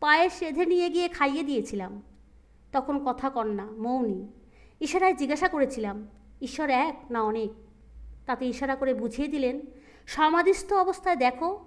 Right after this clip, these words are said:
তো এক, নইলে যতক্ষণ আমি, তুমি, জীবজগৎ,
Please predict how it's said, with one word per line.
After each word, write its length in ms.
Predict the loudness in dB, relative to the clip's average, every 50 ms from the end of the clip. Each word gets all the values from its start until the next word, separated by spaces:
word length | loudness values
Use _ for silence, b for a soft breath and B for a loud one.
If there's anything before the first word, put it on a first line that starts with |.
| -20 -8 -4
তো 120 | -2 0 0
এক, 360 | 2 0 -2 -2 -6 -10 -18 -20 -20 -20 _ _ -6
নইলে 520 | -4 -4 -2 -2 -2 0 -2 -2 -2 -6 B B B B B -4 -2
যতক্ষণ 360 | -2 -2 -2 -2 -2 -2 0
আমি, 460 | 0 0 0 0 -2 -2 -4 -6 -10 -12 -16 -20 -20 -18 -6 -4
তুমি, 500 | -2 -2 0 -2 -2 -2 -4 -4 -6 -8 -12 -18 -16 -14 -8
জীবজগৎ, 560 | -6 -6 -6 0 0 0 0 0 -2 -6